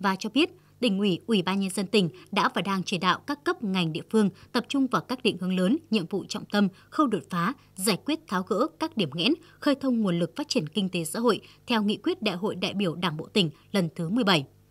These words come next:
Đề cập đến một số vấn đề dư luận quan tâm, nhất là việc giải quyết xử lý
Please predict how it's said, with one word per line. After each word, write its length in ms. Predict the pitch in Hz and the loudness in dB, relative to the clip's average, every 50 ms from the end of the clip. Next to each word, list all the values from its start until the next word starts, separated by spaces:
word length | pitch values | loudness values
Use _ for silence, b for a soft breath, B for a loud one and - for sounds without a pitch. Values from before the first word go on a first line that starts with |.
| b b b b b b b b b b | b b b b b b b b b b
Đề 140 | 220 240 | 4 4
cập 240 | 233 233 226 214 - | 4 4 0 0 0
đến 180 | 196 202 220 285 | 2 2 4 4
một 80 | 302 | 4
số 200 | - - 208 190 | 2 0 -2 -2
vấn 200 | 175 185 185 226 | -2 0 -2 0
đề 180 | 247 262 208 180 | 0 0 0 0
dư 160 | 160 - 214 | 0 0 0
luận 200 | 208 202 - - | 0 0 0 -2
quan 160 | - 196 190 | -2 -4 -2
tâm, 240 | 185 - 202 202 180 - B B B | 0 2 2 2 2 0 B B B
nhất 160 | 311 349 311 | 0 0 0
là 100 | 233 185 - - | -2 -4 -2 -2
việc 180 | 190 180 - | -4 -4 -2
giải 160 | - - 180 - - | -2 -4 -4 -2 0
quyết 160 | 262 320 349 | 0 -2 -2
xử 180 | - - 214 185 | -2 -2 -2 -2
lý 240 | 165 170 170 208 | 0 0 -2 -4